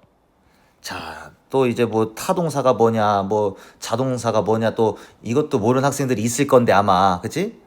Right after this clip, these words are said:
항상 있어요. 어, 그런 친구들을 위해서 자동사와 타동사가 뭔지에 대해서도 강의를 한번 찍겠습니다.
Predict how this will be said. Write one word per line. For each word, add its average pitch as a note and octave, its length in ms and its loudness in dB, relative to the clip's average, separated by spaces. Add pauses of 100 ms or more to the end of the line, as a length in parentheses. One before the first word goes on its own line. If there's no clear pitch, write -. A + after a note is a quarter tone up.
(160)
항상 A2 320 -6
있어요. F#2+ 580 -2 (480)
어, E2+ 460 -4
그런 A2+ 200 -2
친구들을 A#2 520 -2
위해서 D3+ 580 2 (580)
자동사와 C#3+ 600 2
타동사가 C3+ 440 0
뭔지에 G2+ 340 2
대해서도 F#2+ 640 -2
강의를 F2 320 -6
한번 F2 160 -8
찍겠습니다. A2 840 -4